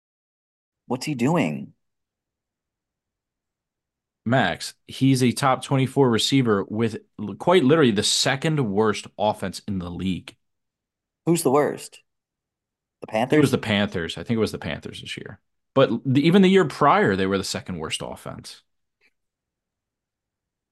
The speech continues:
Speaker 2: He's doing it. He did it with Mike White, Zach Wilson, Trevor Siemian. Like, like, the worst. Like, I wanna throw up talking about these quarterbacks.
Speaker 1: And, like,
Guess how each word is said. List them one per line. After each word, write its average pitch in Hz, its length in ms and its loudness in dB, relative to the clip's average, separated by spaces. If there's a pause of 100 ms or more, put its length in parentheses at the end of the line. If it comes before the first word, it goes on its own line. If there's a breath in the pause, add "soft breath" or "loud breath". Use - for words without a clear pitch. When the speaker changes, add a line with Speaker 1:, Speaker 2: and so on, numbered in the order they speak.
(160)
Speaker 2:
He's 190 240 4
doing 196 280 8
it. 220 240 4
He 127 140 4
did 160 200 6
it 214 80 8
with 151 120 4
Mike 101 420 2
White, 90 400 -4 (280)
Zach 107 480 -2
Wilson, 92 500 -4 (220)
Trevor 135 420 2
Siemian. 104 600 0 (300)
Like, 139 200 2
like, 139 240 4
the 170 200 4
worst. 170 600 2
Like, 151 180 4
I 131 180 0
wanna 170 240 2
throw 170 400 4
up 220 220 2
talking 120 320 0
about 101 180 -8
these 92 140 -14
quarterbacks. 87 720 -8 (1900)
Speaker 1:
And, 147 320 -4 (580)
like, - 400 2